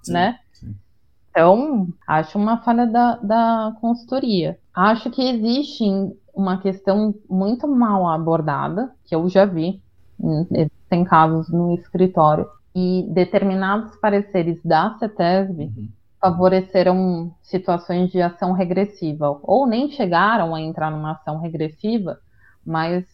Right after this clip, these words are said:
Speaker 2: o cara falou, "Ó, a cetesb concorda comigo, eu comprei, eu sou construtora, eu não
Speaker 1: Sim.
Speaker 2: trabalho aqui com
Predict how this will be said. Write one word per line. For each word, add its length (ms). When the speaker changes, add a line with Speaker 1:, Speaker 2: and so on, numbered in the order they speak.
Speaker 2:
o 140
cara 300
falou, 220
"Ó, 100
a 160
cetesb 720
concorda 640
comigo, 600
eu 140
comprei, 420
eu 100
sou 160
construtora, 720
eu 60
não 100
Speaker 1:
Sim. 60
Speaker 2:
trabalho 520
aqui 400
com 320